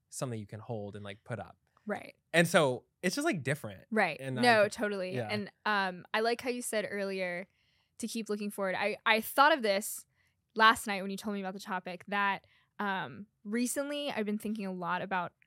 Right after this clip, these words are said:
Speaker 2: just looking forward. Um, I had a job once that, like, that was sort of their saying was to, like, looking forward. They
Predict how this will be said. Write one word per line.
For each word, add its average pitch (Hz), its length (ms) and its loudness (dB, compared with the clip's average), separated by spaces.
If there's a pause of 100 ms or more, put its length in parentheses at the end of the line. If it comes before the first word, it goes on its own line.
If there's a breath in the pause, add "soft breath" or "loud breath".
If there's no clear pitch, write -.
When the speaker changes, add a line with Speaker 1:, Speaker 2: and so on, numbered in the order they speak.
Speaker 2:
just - 240 -10
looking 202 480 -6
forward. 208 580 -4 (320 loud breath)
Um, 180 340 -4
I - 80 -2
had 220 160 0
a 196 140 -2 (220)
job 185 320 -2
once 202 300 -4
that, 180 180 -4
like, 160 260 -10
that 196 120 0
was 196 100 -4
sort 202 160 -4
of 190 80 -6
their 185 100 -6
saying 185 380 -8
was 202 140 -8
to, - 140 -10 (140)
like, 196 140 -8
looking 269 400 -2
forward. 165 560 -4
They 208 100 -4